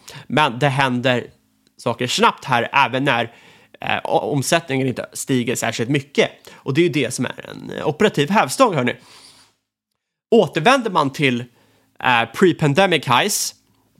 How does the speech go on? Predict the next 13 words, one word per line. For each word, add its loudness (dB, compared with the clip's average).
alltså -2
cirka -2
åttiofem 0
procent, -2
så 0
har 2
man 0
potential 0
att -2
addera 2
cirka -2
tvåhundrafemtio, -2
eh, 0